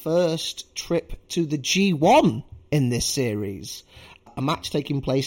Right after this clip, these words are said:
in the A block on the tenth of August twenty thirteen. So another four months, uh,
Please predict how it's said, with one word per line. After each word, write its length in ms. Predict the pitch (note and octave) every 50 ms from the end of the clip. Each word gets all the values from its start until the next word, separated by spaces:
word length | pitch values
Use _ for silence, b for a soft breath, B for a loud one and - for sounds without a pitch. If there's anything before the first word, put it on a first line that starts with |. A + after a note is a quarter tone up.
| -
in 140 | - D#3 C#3+
the 160 | C#3 C#3 - -
A 220 | E3 F3 F#3+ G3
block 440 | D#3+ C#3 D3+ G3 C4+ - - - - - - b b b b b b b _ _ -
on 80 | C3 B2
the 100 | B2 A#2+
tenth 540 | - - - - A#3+ C4 C4+ - - -
of 120 | D3+ C3 A#2 -
August 600 | C3+ C3 B2 A#2+ A#2 - A#2+ A#2+ - - - - - _ _ -
twenty 420 | - - - B2+ B2 A#2 - A#2
thirteen. 640 | A2+ - B2 A#2+ A#2 - - - A2+ F#2+ F#2 G#2+
So 320 | - - C#3 C3 B2 A2+ A#2 B B B B B B B B B
another 360 | - E3+ F3+ G3 A#3 A#3+ C4+ C4+
four 320 | - - A#3 A#3+ B3 A#3+
months, 400 | A#3 A3+ A3+ A3+ A3 - - - -
uh, 140 | - E3 -